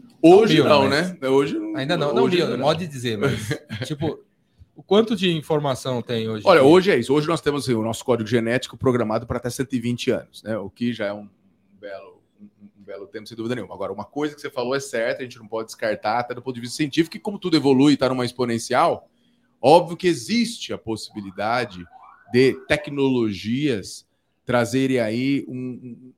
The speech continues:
Speaker 1: um novo padrão de correção de alterações genéticas,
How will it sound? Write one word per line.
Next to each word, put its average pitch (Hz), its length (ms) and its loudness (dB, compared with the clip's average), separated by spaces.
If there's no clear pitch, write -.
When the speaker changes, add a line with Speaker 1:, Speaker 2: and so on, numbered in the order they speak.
Speaker 1:
um 120 160 -4
novo 147 420 6
padrão 127 600 -4
de 113 340 -6
correção 127 800 -4
de 101 180 -6
alterações 104 480 -4
genéticas, 104 840 -6